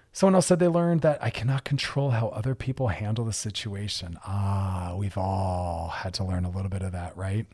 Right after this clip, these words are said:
We're watching friends and family members not follow the rules and really put others at risk. It's heartbreaking. And we'll kinda close it on this one. Someone said, uh, oh my gosh, they learned that our government does not have our backs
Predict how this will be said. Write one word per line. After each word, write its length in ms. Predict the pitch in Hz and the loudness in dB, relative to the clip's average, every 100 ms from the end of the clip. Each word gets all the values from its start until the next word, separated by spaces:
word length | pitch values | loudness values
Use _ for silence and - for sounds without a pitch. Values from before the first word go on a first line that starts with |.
| - 117 | -10 -2
We're 180 | 107 | 0
watching 540 | 104 98 - 104 98 92 | 0 0 -2 0 0 -2
friends 280 | - 107 101 | -2 0 0
and 80 | |
family 240 | 98 101 101 | 0 0 0
members 360 | 98 98 98 | 0 -2 -4
not 240 | 95 92 - | -6 -6 -6
follow 240 | 101 95 | -4 -4
the 60 | 98 | -2
rules 340 | 98 98 104 | -2 -2 -2
and 220 | 95 90 - - - - - | -2 -4 -8 -18 -20 -16 -4
really 140 | 113 | -2
put 160 | 107 107 | 0 0
others 260 | 98 101 | 0 0
at 120 | 101 95 | -2 -4
risk. 420 | 98 92 - - - - | -6 -4 -8 -12 -18 -4
It's 100 | - | 2
heartbreaking. 500 | 185 147 98 92 - _ - - - - - | 2 2 -2 -6 -8 _ -12 -12 -14 -20 -8
And 320 | - 180 185 190 | -2 0 2 2
we'll 60 | |
kinda 200 | - 226 | 2 2
close 200 | - 160 | 4 4
it 80 | 131 | 4
on 80 | 117 | 4
this 180 | 117 147 | 2 2
one. 100 | 131 | 0
Someone 260 | - 151 | 2 0
said, 380 | - 156 151 147 | 0 0 0 -2
uh, 500 | 135 139 139 135 135 - - | 0 2 2 2 2 -2 -2
oh 60 | 120 | 0
my 120 | 98 | 0
gosh, 480 | 90 92 87 - - _ _ _ _ - | -4 -6 -6 -10 -14 _ _ _ _ 0
they 200 | 120 156 | 6 8
learned 280 | 156 160 151 | 8 6 6
that 80 | |
our 100 | 123 | 4
government 520 | 107 127 143 160 117 110 | 2 2 4 4 4 2
does 200 | 110 101 | 2 4
not 220 | 117 127 | 4 4
have 180 | 120 139 | 4 4
our 100 | 117 | 2
backs 680 | 113 127 - - - - | 0 -4 -6 -4 -2 -2